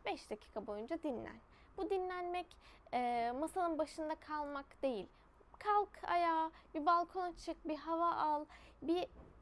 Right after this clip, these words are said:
en sevdiğin müziği dinle. Ama telefona, lütfen telefona yaklaşmadan. Ama telefonu eline aldığında sadece müziği aç. Sonrasında kenara bırak. Sınav eşittir hayat değil. Sınavları bir başarısızlık olarak görme.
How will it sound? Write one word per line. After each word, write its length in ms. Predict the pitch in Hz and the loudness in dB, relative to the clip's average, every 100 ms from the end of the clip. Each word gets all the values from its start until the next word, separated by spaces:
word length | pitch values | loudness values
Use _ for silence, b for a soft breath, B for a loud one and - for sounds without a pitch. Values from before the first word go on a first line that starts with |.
| - - | -16 -4
en 180 | 415 440 | 0 0
sevdiğin 440 | - 339 262 302 | 0 0 0 -2
müziği 420 | 302 294 254 294 | -2 -2 -2 -2
dinle. 400 | 247 208 190 196 - - | -2 -4 -4 -8 -10 -4
Ama 180 | 359 370 | -2 0
telefona, 560 | 349 320 285 262 247 - | 0 0 0 -2 -4 -4
lütfen 480 | 311 370 - 285 226 | -2 -2 -2 -4 -4
telefona 460 | 269 220 226 214 220 | -2 -2 0 -2 0
yaklaşmadan. 840 | 208 - 233 214 254 226 196 - B B 381 B - - | -2 0 -2 -2 -4 -2 -2 -6 B B -18 B -20 -4
Ama 280 | 320 359 349 - - - | 0 0 -2 -8 -20 -8
telefonu 420 | 339 349 359 392 | -2 -2 0 -2
eline 400 | 381 339 349 359 | -2 -4 -2 -2
aldığında 500 | 339 330 320 339 339 | 0 0 0 -2 -4
sadece 480 | 381 480 466 320 302 | 2 6 6 6 2
müziği 440 | 285 269 208 208 | 2 2 2 0
aç. 160 | 190 196 | 0 -2
Sonrasında 600 | - - 427 392 349 381 466 | -6 0 4 4 2 -2 0
kenara 420 | 415 302 214 262 | 2 4 4 2
bırak. 260 | - - - - - - - - | -2 -4 -8 -20 -20 -20 -20 -20
Sınav 440 | - - 311 320 | -18 -6 -2 2
eşittir 480 | 277 269 - - 240 | 2 0 -8 -4 -4
hayat 360 | - 226 208 - - | 0 0 0 -4 -8
değil. 260 | 196 190 - - - - - - | -8 -6 -10 -16 -20 -20 -20 -8
Sınavları 440 | 330 349 349 302 269 | -2 -2 0 0 0
bir 120 | 277 | 0
başarısızlık 760 | 285 - 269 226 - 214 208 226 | 0 0 -4 -4 -8 -8 -8 -6
olarak 400 | 214 208 196 - | -4 -4 -6 -8
görme. 400 | 196 202 226 | -8 -8 -12